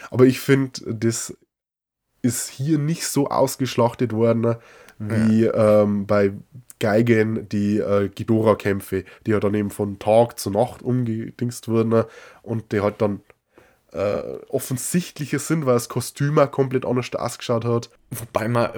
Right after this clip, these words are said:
Speaker 2: wobei ich mir das auch schon gedacht hab, äh, äh, es hat nicht ganz so krass, äh, rumgewechselt, das war ein bisschen kohärenter, aber ich hab mir dann
Speaker 1: <laughs>
Speaker 2: zwischendrin auch gedacht, haben wir jetzt Tag oder haben wir Dämmerung?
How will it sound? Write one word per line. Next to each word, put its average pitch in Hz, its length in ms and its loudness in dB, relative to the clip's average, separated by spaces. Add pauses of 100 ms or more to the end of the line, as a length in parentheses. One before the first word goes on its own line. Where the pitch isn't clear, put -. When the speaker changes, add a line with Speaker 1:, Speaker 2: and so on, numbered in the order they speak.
Speaker 2:
wobei 107 220 -4
ich 107 80 -4
mir 120 100 0
das 117 140 0
auch 104 160 0
schon 117 140 -6
gedacht 110 340 0
hab, 113 180 -4
äh, 90 440 2
äh, - 100 -2 (540)
es - 160 -4
hat 143 120 -2
nicht 127 200 -4
ganz 123 260 0
so 135 140 2
krass, - 580 -4 (220)
äh, 131 240 2
rumgewechselt, 135 800 0 (380)
das 120 220 -4
war 113 140 2
ein 117 120 -4 (120)
bisschen 123 580 -2
kohärenter, 113 640 2
aber 104 240 0
ich 110 120 0
hab 117 120 -8
mir - 80 0
dann 113 200 -2
Speaker 1:
<laughs> - 0 -
Speaker 2:
zwischendrin 113 420 -4
auch 113 80 -2
gedacht, 107 220 -10 (360)
haben 117 200 -2
wir 160 80 4
jetzt - 240 -6
Tag 131 280 -2
oder 113 200 -4
haben 123 160 -2
wir 117 140 0
Dämmerung? 127 500 -2